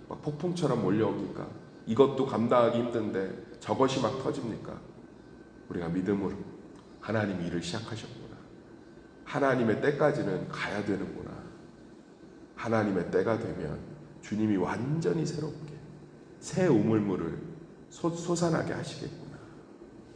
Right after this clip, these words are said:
사랑하는 성도님들, 그때까지 우리가 할 수 있는 것, 위로하고 격려하고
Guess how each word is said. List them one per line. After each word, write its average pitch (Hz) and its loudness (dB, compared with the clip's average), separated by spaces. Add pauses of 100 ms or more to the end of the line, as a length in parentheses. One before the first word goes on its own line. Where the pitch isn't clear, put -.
(800)
사랑하는 101 2
성도님들, 92 0 (720)
그때까지 101 2 (200)
우리가 104 0
할 104 -4
수 110 -6
있는 87 -4
것, 76 -2 (480)
위로하고 95 0 (1040)
격려하고 101 -2